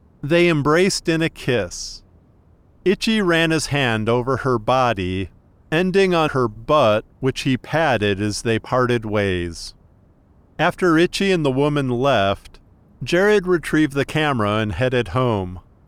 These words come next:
There, after transferring the camera footage to his computer,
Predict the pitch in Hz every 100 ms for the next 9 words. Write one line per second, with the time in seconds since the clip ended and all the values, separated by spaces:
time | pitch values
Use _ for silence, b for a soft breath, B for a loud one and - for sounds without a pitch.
0 | _ _ - 127 175 170 123 120 127 123
1 | _ - 151 - 165 - 165 180 180 196
2 | 185 151 131 - 156 147 110 - 110 107
3 | 101 - 120 113 - 117 104 - 139 135
4 | 104 95 98